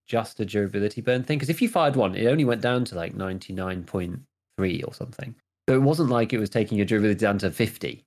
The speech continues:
after one shot from on a, like, a hundred durability tos. Like, that wasn't, that wasn't the case. So I was like, "Okay, well, it must be to do with the ammo then, and the misfire chance and failure to feed chance must be really high." Now, that was my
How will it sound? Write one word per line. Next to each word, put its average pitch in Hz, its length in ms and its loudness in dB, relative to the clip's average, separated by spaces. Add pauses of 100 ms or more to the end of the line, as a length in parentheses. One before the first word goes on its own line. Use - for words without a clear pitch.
after 104 200 0
one 95 220 2
shot 87 300 -2
from 95 180 -4
on 98 160 -2
a, 92 60 0
like, 87 200 -4
a 87 60 -4
hundred 92 380 0
durability 90 500 -2
tos. - 300 -2
Like, 87 100 -4
that 104 80 4
wasn't, 98 400 0
that 110 140 4
wasn't 92 200 0
the 87 60 -8
case. 85 280 0
So - 60 -20
I - 380 -8
was 110 40 4
like, 131 140 4
"Okay, 131 120 2
well, 95 80 4
it 98 60 2
must 131 160 0
be - 80 0
to - 100 -6
do 107 80 -2
with 92 100 -2
the - 100 -6
ammo 117 320 2
then, - 400 -8 (360)
and 98 120 0
the 107 40 4
misfire 107 260 0
chance 98 220 -2
and 90 100 -12
failure 90 240 -2
to - 380 -20
feed 127 160 0
chance 82 240 -6
must 80 180 -10
be 82 60 -12
really 87 180 -6
high." 92 200 -6
Now, 104 260 0 (500)
that 135 120 4
was 135 140 4
my 123 500 0